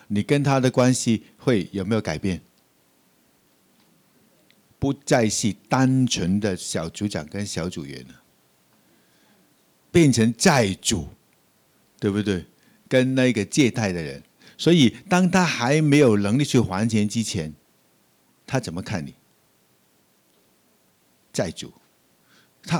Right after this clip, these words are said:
还，没办法还的时候，他就想说：“我怎么去面对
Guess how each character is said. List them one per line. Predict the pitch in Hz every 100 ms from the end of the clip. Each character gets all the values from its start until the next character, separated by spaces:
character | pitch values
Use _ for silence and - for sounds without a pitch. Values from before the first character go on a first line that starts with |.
| -
还， | - 110 110
没 | 127 135
办 | 175 170
法 | 139
还 | 107 104 127
的 |
时 | 135 -
候， | 110 - -
他 | - 139
就 | 135 104
想 | - 85
说 | 85 107 98 98
：“我 | 95
怎 | 107 80
么 | 95
去 | -
面 | 95 107 87
对 | 92 80